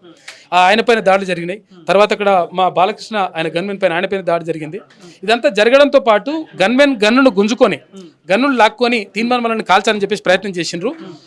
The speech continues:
అప్పుడు తీన్మార్ మల్లన్న రక్షణగా ఉన్నటువంటి గన్మెన్లు ఆత్మరక్షణ కోసం, తర్వాత తీన్మార్ మల్లన్న రక్షణ కోసం అప్పుడు వాళ్ళ నుంచి గన్ లాక్కొని అప్పుడు, ఆ, ఏది, ఆ,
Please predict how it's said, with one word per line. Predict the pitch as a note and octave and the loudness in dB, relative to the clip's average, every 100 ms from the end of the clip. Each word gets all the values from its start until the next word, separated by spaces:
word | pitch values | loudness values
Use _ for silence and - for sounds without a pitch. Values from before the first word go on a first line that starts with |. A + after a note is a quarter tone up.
| _ | _
అప్పుడు | D#3+ F3+ D4 D#4 C#4+ - _ _ _ - | -4 -2 2 2 0 -4 _ _ _ -4
తీన్మార్ | A#3+ C4+ C#4 | 2 4 4
మల్లన్న | C4+ C4+ B3+ | 4 2 2
రక్షణగా | A#3 - C4 B3 | 0 0 2 2
ఉన్నటువంటి | A#3+ A#3 A3+ A3 | 2 0 -2 -2
గన్మెన్లు | F3+ G3 A3+ A#3 A#3 - | -2 -4 -4 -4 -6 -2
ఆత్మరక్షణ | E3+ G#3 A#3 A3 A3 | 0 0 0 -4 -6
కోసం, | G#3+ G3+ C4 | -8 -6 -4
తర్వాత | A3 G#3+ G#3 | -4 -6 -8
తీన్మార్ | G#3+ A3 | -6 -6
మల్లన్న | G#3 G3 | -4 -6
రక్షణ | F3+ A3+ | -6 -8
కోసం | G3+ F#3+ C4 C#4+ - - - | -10 -4 -4 -4 -12 -20 -6
అప్పుడు | F3 C4 C4 | -6 -2 -2
వాళ్ళ | A#3 A3+ | -2 -4
నుంచి | F3+ F3+ F#3+ | -16 -10 -8
గన్ | A#3 | 0
లాక్కొని | G#3 G#3 - A3 A3 - | 0 2 0 0 -2 -4
అప్పుడు, | F3 F3 B3+ - G#3 | -10 -8 -10 -10 -10
ఆ, | G3+ | -4
ఏది, | G#3 A3+ B3+ - _ _ F3+ | -2 -4 -6 -14 _ _ 2
ఆ, | F#3 F3+ | 4 4